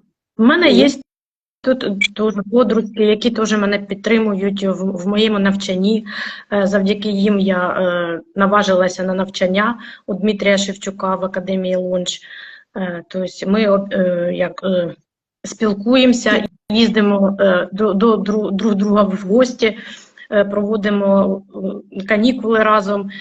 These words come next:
Speaker 1: Їздили ми в
Speaker 2: Мгм.
Speaker 1: зоопарк в Парадайзу, самий,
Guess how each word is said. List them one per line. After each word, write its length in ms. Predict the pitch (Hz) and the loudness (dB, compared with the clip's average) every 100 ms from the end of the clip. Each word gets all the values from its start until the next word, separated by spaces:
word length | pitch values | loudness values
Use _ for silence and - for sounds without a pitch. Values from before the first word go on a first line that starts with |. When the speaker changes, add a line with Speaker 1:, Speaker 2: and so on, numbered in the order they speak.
| - - | -18 -10
Speaker 1:
Їздили 460 | 190 214 196 202 196 | -6 -4 -2 0 0
ми 120 | 190 | 0
в 60 | |
Speaker 2:
Мгм. 80 | 185 | -2
Speaker 1:
зоопарк 540 | 262 - 277 269 247 - | -2 2 4 4 2 -4
в 180 | 196 - | -10 -6
Парадайзу, 540 | 214 208 202 208 202 | -4 -2 -2 -4 -4
самий, 440 | 190 214 208 196 | -4 -2 0 -2